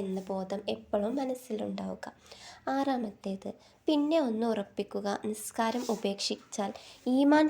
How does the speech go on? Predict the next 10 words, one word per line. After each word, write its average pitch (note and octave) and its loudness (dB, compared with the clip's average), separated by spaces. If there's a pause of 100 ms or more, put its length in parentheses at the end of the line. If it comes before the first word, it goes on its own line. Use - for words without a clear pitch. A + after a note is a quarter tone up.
കിട്ടി A3+ -2
മരിക്കൂല, F#3+ -2 (460)
ഈമാൻ C4 4
കിട്ടാതെ A3+ 0
മരിച്ചാൽ G3+ -2
നരകം G3+ 0
ഉറപ്പിക്കാം, G3+ -4 (100)
റബ്ബ് G3+ -6
കാത്തു G3+ -6
രക്ഷിക്കട്ടെ - -8